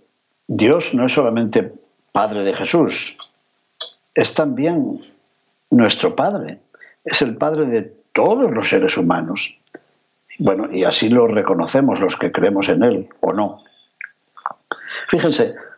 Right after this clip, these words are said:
dirigiéndose a sus discípulos, Jesús los remitía constantemente al Padre que velaba por ellos. Ustedes saben que el Sermón de la Montaña se encuentra en el Evangelio según San Mateo,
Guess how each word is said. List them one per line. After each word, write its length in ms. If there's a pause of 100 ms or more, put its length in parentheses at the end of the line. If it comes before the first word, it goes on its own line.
(140)
dirigiéndose 640
a 40
sus 240
discípulos, 600
Jesús 560 (380)
los 380
remitía 640
constantemente 800
al 220
Padre 460
que 140
velaba 540
por 160
ellos. 580 (1500)
Ustedes 280
saben 260
que 80
el 80
Sermón 380
de 80
la 80
Montaña 480
se 100
encuentra 400
en 100
el 80
Evangelio 360
según 240
San 180
Mateo, 480